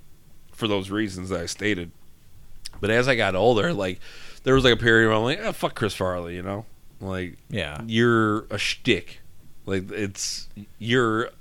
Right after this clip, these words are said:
Speaker 1: uh, a, a caricature of yourself, you know?
Speaker 2: Yeah. Don't be a caricature.
Speaker 1: Yeah.
Speaker 2: Kevin. No, for sure.
Speaker 1: So, but as I get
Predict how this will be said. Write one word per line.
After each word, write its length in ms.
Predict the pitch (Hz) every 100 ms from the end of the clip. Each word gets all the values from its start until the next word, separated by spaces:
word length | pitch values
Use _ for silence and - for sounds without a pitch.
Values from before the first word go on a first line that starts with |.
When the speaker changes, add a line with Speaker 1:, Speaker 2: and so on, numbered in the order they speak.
| 104
Speaker 1:
uh, 380 | 101 98 98 - - - -
a, 100 | 117 -
a 80 | 120
caricature 680 | 135 120 104 95 - 98 92
of 140 | 87
yourself, 480 | 87 - 87 - -
you 80 | 92
know? 220 | 92 101
Speaker 2:
Yeah. 280 | 156 135 - - - - -
Don't 160 | 107
be 100 | 95
a 40 | 90
caricature. 540 | - 85 - 76 - - -
Speaker 1:
Yeah. 200 | 104 92 - - -
Speaker 2:
Kevin. 360 | 98 82 78 - - - - - - -
No, 160 | 135 113
for 120 | 127
sure. 300 | 117 185 123
Speaker 1:
So, 560 | 127 151 131 120 113 107 -
but 220 | - 151
as 180 | 151 170
I 100 | 175
get 200 | 139 135